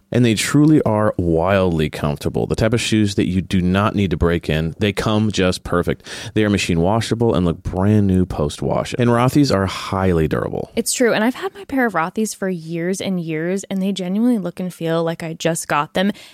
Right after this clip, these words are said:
Speaker 2: And everything at Rothy's is sustainably made with their signature thread knit from recycled plastic bottles, over a hundred and fifty-eight million and counting. And by the way, in March, Condé Nast Traveler named Rothy's shoes, the driver and point,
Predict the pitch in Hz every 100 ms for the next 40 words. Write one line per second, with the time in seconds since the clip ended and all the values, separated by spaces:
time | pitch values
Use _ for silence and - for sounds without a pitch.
0 | - 220 - 226 269 285 330 294 202 180
1 | 190 214 214 202 185 - 202 196 185 180
2 | 180 196 214 214 185 180 170 - 196 196
3 | - 175 - 185 190 202 202 185 190 202
4 | - 180 175 185 190 190 - 180 185 180
5 | - 160 165 196 - 190 185 180 - -
6 | - - - 226 233 226 208 190 - 214
7 | - 214 202 202 190 185 180 185 185 196
8 | 196 - 170 - - 196 202 214 202 -
9 | _ - 240 214 208 247 262 226 226 214
10 | 202 165 202 - - - 220 254 269 247
11 | - - 185 180 202 226 233 226 208 196
12 | 190 175 165 175 - 214 208 - - 185
13 | 190 185 180 170 165 175 196 - 170 170
14 | - 185 202 -